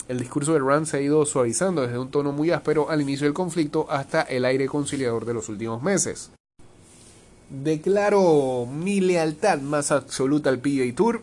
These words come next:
Creo mucho en el trabajo de Jay Monahan, el comisionado. No pienso que la Liga Saudí sea algo beneficioso para mí." <laughs> Bueno, te lanzan cifras para engatusarte, para engatusarte y yo estoy para hacer un nombre.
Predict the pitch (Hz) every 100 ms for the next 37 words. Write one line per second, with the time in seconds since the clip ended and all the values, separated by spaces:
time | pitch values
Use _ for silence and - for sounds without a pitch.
0 | - 160 156 151 202 185 160 160 143 151
1 | 156 131 151 156 214 185 139 151 190 -
2 | 123 117 113 107 120 165 143 170 190 -
3 | - 123 123 139 147 120 120 143 123 117
4 | 135 143 143 143 131 110 110 147 151 131
5 | 117 107 165 156 - 156 - - - 120
6 | 113 - - - 110 113 113 113 - -
7 | - 143 147 160 170 151 180 170 165 -
8 | 165 160 143 120 117 165 175 185 147 -
9 | - 139 131 127 123 160 175 165 139 131
10 | 110 143 147 135 135 131 135 113 120 123
11 | 139 117 156 185 113 90